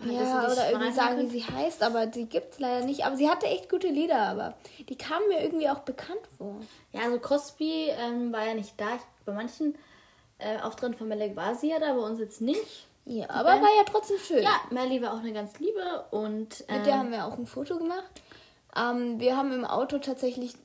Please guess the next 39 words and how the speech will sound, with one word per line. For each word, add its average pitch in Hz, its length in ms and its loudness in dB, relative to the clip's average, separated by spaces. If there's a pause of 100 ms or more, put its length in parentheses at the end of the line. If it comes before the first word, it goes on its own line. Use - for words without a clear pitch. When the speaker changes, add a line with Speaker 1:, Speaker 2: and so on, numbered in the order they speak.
(140)
Speaker 2:
noch 247 140 -8
ein 233 60 -6
paar - 180 -4
Armbänder 233 460 0
gemacht, 220 280 -4
weil 226 100 0
wir 226 80 2
Speaker 1:
Ja. 247 60 -2
Speaker 2:
zeitlich 247 400 -4
so 262 80 -8
viele 262 220 -8
Probleme 226 520 -4
hatten. 226 240 -10
Speaker 1:
Ja, 269 120 -4
also 233 140 -2
von 233 200 -4
Malik 220 400 -2
hatten 240 220 -8
wir 214 80 -4
so 208 120 -6 (100)
Gold, 240 320 -2
Schwarz 202 420 -8
und 190 160 -8
Weiß. 202 360 -8 (340)
Speaker 2:
Eigentlich 285 200 0
wollten 311 200 8
wir 277 120 4
für 262 160 2
die 214 200 -2 (380)
Betsy 233 360 2 (200)
eins 330 380 -4
machen, 349 260 -4
aber 269 240 0
dadurch, 269 300 0
dass 269 160 -8
es 254 160 -8
so 285 120 -2
dünn 285 300 -2
war, 233 300 -2